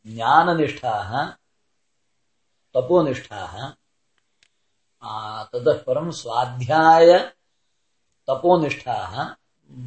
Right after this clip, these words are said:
कर्मनिष्ठाश्च, एवं चतुर्धा ब्राह्मणाः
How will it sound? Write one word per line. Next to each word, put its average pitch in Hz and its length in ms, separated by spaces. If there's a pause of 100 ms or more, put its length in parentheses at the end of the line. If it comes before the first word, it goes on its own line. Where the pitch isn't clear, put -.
(340)
कर्मनिष्ठाश्च, 180 840 (340)
एवं 151 440 (580)
चतुर्धा 151 1000 (400)
ब्राह्मणाः 139 800